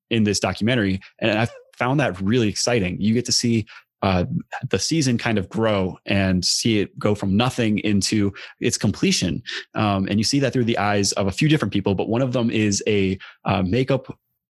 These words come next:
artist and her husband. The other one is an extra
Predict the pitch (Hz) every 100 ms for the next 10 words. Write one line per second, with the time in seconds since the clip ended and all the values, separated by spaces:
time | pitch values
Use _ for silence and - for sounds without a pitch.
0 | 120 110 139 - - - - - _ -
1 | 101 107 98 104 92 98 104 - _ -
2 | - 117 139 143 139 131 110 107 - 110
3 | - 131 123 139